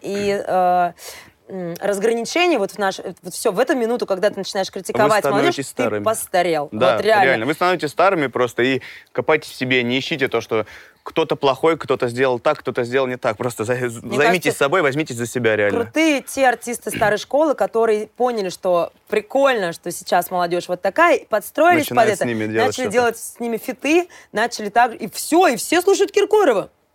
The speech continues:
Speaker 1: Пожалуйста, человек остаётся на плаву сколько времени, но это круто, мне кажется. Это как
Speaker 2: Да,
Speaker 1: раз,
Speaker 2: да, да.
Speaker 1: это про адекватное как раз, э, восприятие реальности, про высокую самооценку,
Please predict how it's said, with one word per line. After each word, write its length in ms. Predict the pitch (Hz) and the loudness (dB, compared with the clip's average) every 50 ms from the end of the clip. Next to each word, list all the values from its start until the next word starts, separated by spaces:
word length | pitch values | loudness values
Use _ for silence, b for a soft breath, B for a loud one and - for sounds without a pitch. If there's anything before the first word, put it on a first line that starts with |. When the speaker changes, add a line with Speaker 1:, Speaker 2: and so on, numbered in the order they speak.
| _ _ _ | _ _ _
Speaker 1:
Пожалуйста, 640 | 202 190 190 170 254 294 294 262 233 - - 180 | -4 -4 0 0 0 2 2 0 -2 -4 -10 -14
человек 460 | 165 - - 214 208 202 247 302 302 240 | -14 -8 -2 0 2 4 2 2 2 0
остаётся 480 | 233 220 - 240 240 240 247 247 - | -4 -4 -2 0 0 0 0 0 -4
на 120 | 220 214 202 | -8 -8 -6
плаву 720 | - 220 208 208 208 233 302 339 339 311 254 202 180 - _ | -2 -2 0 0 0 0 0 2 2 2 0 -2 -4 -6 _
сколько 360 | - - - 247 247 247 - | -20 -6 -2 -2 -2 -2 -4
времени, 340 | 190 196 208 202 180 170 165 | -4 -4 -4 -4 -4 -6 -6
но 100 | 170 202 254 | -6 -6 -6
это 120 | 254 - | -6 -6
круто, 300 | - - 196 190 180 185 | -10 -10 -10 -10 -10 -10
мне 120 | 170 170 | -12 -10
кажется. 260 | 170 - - - - 214 | -10 -12 -10 -8 -6 -6
Это 80 | 220 | -2
как 120 | - - 127 | 0 0 2
Speaker 2:
Да, 60 | - | 2
Speaker 1:
раз, 100 | - 202 | 2 0
Speaker 2:
да, 160 | 127 123 110 | 0 -2 -2
да. 300 | 107 117 113 101 101 139 | -4 -4 -6 -6 -4 -6
Speaker 1:
это 180 | 208 208 - 202 | -4 -4 -6 -6
про 320 | - 233 226 220 202 175 - _ | -2 0 0 2 0 -2 -4 _
адекватное 560 | - 196 190 190 - 208 196 175 - 185 165 | -6 -6 -6 -2 0 2 2 2 0 -4 -10
как 80 | 165 | -8
раз, 220 | - 175 175 - - - | -6 -6 -6 -6 -6 -6
э, 400 | 110 160 170 170 170 165 170 165 | -4 -2 0 0 0 0 -2 -2
восприятие 720 | 170 165 - - 185 190 185 170 170 170 - 190 175 175 | -6 -8 -8 -6 -4 0 0 0 0 -2 -4 -4 -2 0
реальности, 460 | 226 320 359 349 320 294 - - 202 | 2 2 2 2 -2 -6 -8 -10 -8
про 140 | - - 175 | -4 -4 -4
высокую 340 | 175 170 - 170 165 - 175 | -4 -4 -4 -6 -6 -6 -10
самооценку, 640 | - 220 226 240 262 - - 349 359 311 - - | -10 -10 -10 -10 -8 -4 -4 -2 -2 -2 -2 -4